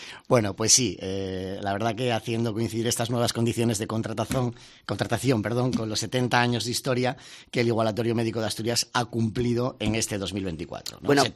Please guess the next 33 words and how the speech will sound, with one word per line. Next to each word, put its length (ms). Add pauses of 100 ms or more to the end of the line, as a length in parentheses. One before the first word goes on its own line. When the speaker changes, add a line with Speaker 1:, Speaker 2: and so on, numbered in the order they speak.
(600)
Speaker 1:
Sí, 200
setenta 440
años 240
ofreciendo 580 (300)
un 160
servicio 580
de 80
asistencia 580
sanitaria 600 (260)
a 140
los 220
asturianos 600
y 40
asturianas 580
de 140
todas 260
las 160
edades. 440 (100)
Speaker 2:
Bueno, 180
pero 140
además 240
de 60
esa, 460
de 100
esa 120
coincidencia 840
y 60
de 120
esa 180
celebración 880
del 120
setenta 320
aniversario, 540